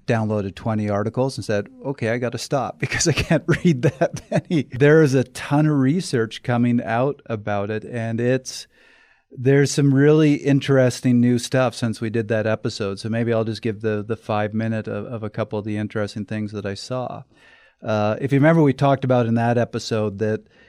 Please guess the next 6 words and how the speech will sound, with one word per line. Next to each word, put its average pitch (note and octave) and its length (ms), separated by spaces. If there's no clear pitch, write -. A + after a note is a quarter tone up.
the B2 140
effects E3+ 380
of A#2+ 200
aging A2+ 640
is G#2 360
not G#2+ 560